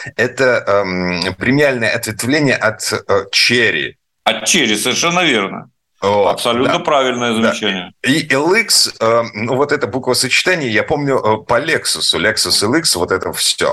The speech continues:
Speaker 1: А, а здесь это что?
Speaker 2: А, здесь это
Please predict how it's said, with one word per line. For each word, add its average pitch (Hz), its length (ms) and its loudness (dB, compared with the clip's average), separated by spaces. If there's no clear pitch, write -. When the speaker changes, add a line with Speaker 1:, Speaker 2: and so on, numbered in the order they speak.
Speaker 1:
А, 87 260 2
а 90 300 -2
здесь 85 340 -2
это 85 120 -2
что? - 440 0
Speaker 2:
А, 110 840 2
здесь 107 600 -2
это 131 880 0